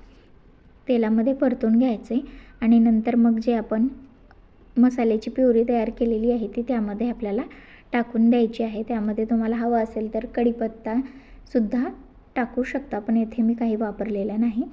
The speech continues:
So याला व्यवस्थित असं आपण मिक्स करून घ्यायचं आहे चांगल्या प्रकारे आणि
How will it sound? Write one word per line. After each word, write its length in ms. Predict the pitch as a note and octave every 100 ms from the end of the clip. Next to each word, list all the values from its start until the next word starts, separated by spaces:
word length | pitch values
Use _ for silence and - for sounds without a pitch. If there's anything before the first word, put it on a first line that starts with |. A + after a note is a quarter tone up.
| - - - _
So 180 | - C4 C4
याला 220 | A#3 A3+
व्यवस्थित 540 | A3+ A#3 A3+ A3+ A#3+ A#3
असं 180 | A3+ A#3
आपण 240 | A3 C#4 - - - -
मिक्स 280 | B3 B3 -
करून 340 | - A3+ A3+ A#3
घ्यायचं 340 | B3+ A3 A#3+
आहे 220 | A3+ A3+ - -
चांगल्या 300 | B3 A3 G#3+
प्रकारे 400 | A3 A3 A3 G#3
आणि 180 | A3+ A3